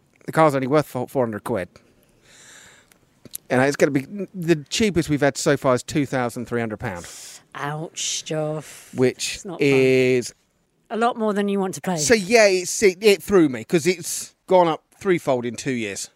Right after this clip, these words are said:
Speaker 2: Yeah, it's the hardest thing. You know, the poor kids, they work
Speaker 1: Yep,
Speaker 2: really hard, don't
Speaker 1: they
Speaker 2: they,
Speaker 1: do.
Speaker 2: to learn to drive, go through the theory test, go through the actual practical test,
Speaker 1: Yep.
Speaker 2: and then lo and behold, there's this awful, awful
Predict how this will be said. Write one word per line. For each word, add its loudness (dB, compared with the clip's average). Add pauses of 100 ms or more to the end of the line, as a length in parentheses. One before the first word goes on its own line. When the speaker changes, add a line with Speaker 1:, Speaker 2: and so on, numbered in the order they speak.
(580)
Speaker 2:
Yeah, -8
it's -6
the 0
hardest 2
thing. 0 (400)
You -10
know, 0
the -2
poor -2
kids, -6
they 0
work -2
Speaker 1:
Yep, 4
Speaker 2:
really 0
hard, 0
don't -2
Speaker 1:
they -6
Speaker 2:
they, 2
Speaker 1:
do. 6
Speaker 2:
to 4
learn 2
to -2
drive, -6 (420)
go 2
through -6
the -2
theory -4
test, -6
go 2
through -8
the -8
actual -10
practical -4
test, -12
Speaker 1:
Yep. -8 (220)
Speaker 2:
and -4
then -2
lo 2
and 0
behold, 2
there's -6
this -10 (100)
awful, -4
awful -6